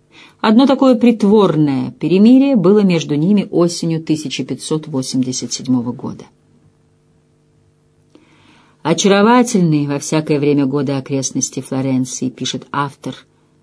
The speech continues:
«Жизни Бьянки Капелло». Но осенью они бывают ни с чем не сравнимы.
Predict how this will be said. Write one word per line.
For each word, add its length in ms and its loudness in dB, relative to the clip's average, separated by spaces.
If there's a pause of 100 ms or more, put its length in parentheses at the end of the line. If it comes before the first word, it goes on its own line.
(160)
«Жизни 420 -2
Бьянки 440 -4
Капелло». 600 -10 (380)
Но 160 2
осенью 720 2 (460)
они 200 4
бывают 480 6
ни 160 8
с 40 2
чем 460 2
не 140 2
сравнимы. 680 -2